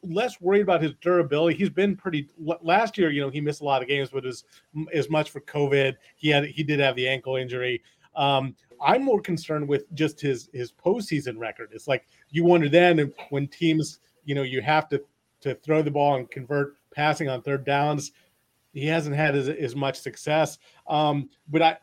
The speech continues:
I think he's a unique tal-, talent, um, and I think you have to pay up. I'm curious what they do as far as duration. You mentioned the Patrick Mahomes contract was ten years,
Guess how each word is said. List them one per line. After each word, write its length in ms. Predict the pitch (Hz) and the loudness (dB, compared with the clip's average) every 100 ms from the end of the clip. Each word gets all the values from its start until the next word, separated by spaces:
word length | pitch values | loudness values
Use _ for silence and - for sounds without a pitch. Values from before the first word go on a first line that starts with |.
| _ - | _ -6
I 120 | 147 | -2
think 160 | 180 | 0
he's 120 | 190 165 | 0 0
a 60 | |
unique 360 | 147 156 151 151 | 0 -2 -4 -6
tal-, 580 | 139 151 175 175 185 - | -4 -2 0 -2 -4 -8
talent, 420 | 156 160 185 185 - | -2 0 0 -2 -4
um, 420 | 143 139 131 123 - _ _ | -4 -2 -4 -8 -16 _ _
and 80 | 139 | -4
I 100 | 139 | -2
think 220 | 190 175 | -2 -2
you 60 | 165 | 0
have 200 | 170 160 | 0 0
to 80 | 147 | -6
pay 260 | - 143 | -2 0
up. 240 | 147 170 - _ - | 2 2 -2 _ -8
I'm 260 | 143 208 247 | -2 -2 -2
curious 460 | - 190 175 165 - | -2 0 2 2 -2
what 340 | 139 156 170 | -2 0 2
they 120 | 156 | 0
do 200 | 143 147 | 0 0
as 120 | 139 | -2
far 260 | 139 139 131 | -2 -2 -2
as 220 | 123 113 _ _ _ | -2 -8 _ _ _
duration. 480 | 131 139 143 123 113 | -4 -2 -2 -4 -6
You 80 | |
mentioned 340 | 139 147 143 127 | -2 -2 -4 -10
the 60 | |
Patrick 380 | - 139 131 - | -4 -2 -2 -4
Mahomes 520 | 127 110 135 131 127 - _ _ | -12 -6 -4 -6 -8 -18 _ _
contract 640 | - 139 131 135 127 123 - | -8 -6 -4 -2 -2 -2 -6
was 220 | 123 - _ | -10 -10 _
ten 280 | - 151 139 | -4 -4 -2
years, 560 | 131 139 120 117 - | -2 0 -2 -8 -18